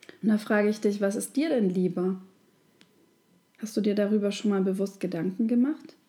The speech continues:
Also ich war früher wirklich überzeugt, beides haben zu wollen und auch zu können, denn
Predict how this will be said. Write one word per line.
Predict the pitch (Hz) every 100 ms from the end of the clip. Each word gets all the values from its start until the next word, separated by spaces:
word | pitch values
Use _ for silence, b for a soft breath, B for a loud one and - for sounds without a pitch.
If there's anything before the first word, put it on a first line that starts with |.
| _ _ _ _ _ _ _ b b b b b b b b b b
Also | 180 196
ich | - 262 302
war | 302
früher | - - 233 226 226 226 233 233 B B B B
wirklich | 233 240 240 220
überzeugt, | 196 196 - 208 202 - -
beides | 143 190 185 -
haben | 180 196 233
zu | 233 254 226
wollen | 226 226
und | - 208
auch | 185 185
zu | - 185
können, | 240 262 190 180
denn | 175 175 -